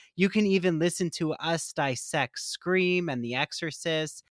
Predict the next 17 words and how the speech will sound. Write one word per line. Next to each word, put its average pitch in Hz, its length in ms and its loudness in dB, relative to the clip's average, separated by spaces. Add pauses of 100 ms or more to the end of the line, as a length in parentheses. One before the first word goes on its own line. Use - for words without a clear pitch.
(140)
So 165 300 10
head 165 260 6
to 143 100 2
P 202 260 2
A 202 160 6
T 190 260 0
R 151 180 4
E 156 220 2
O 190 140 4
N 131 280 -2
dot 151 300 4
com 110 480 -4
backslash 139 720 -2
Ivory 135 340 -6
Tower 170 360 0
Boiler 107 460 -6
Room. 98 340 -10